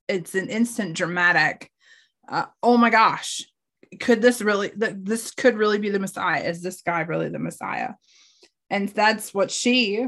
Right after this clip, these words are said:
runs back to town telling people, is, "This is the Messiah, this is the Messiah." Um, so you have this really good,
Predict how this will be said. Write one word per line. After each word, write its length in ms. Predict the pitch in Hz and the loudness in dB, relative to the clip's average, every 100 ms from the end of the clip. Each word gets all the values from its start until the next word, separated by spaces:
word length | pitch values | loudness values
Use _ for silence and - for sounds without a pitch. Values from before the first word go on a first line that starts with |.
| 240 | -6
runs 240 | 196 202 240 | -4 -2 -2
back 240 | 156 190 | -2 -4
to 80 | - | -6
town 240 | 165 165 165 | -6 -6 -4
telling 300 | 170 202 220 | -2 -4 -4
people, 300 | 202 - 113 | -8 -6 -8
is, 160 | - - | -10 -6
"This 240 | 233 240 | -4 -2
is 140 | 311 | -6
the 80 | 311 | -4
Messiah, 460 | 330 330 349 339 320 | -4 -4 -6 -6 -6
this 160 | 294 | -8
is 160 | 277 _ | -10 _
the 60 | 269 | -6
Messiah." 300 | 262 269 247 _ - - - - - | -4 -8 -12 _ -20 -20 -20 -18 -2
Um, 320 | 220 214 202 | 2 2 0
so 640 | 202 247 226 226 220 214 _ _ _ _ _ _ _ _ _ _ _ - | 0 4 6 6 2 -2 _ _ _ _ _ _ _ _ _ _ _ -6
you 200 | 226 240 | 0 2
have 240 | 262 277 | 4 4
this 180 | 269 254 | 4 2
really 320 | 208 233 220 | 2 2 2
good, 560 | 190 196 214 190 175 | 0 0 4 6 4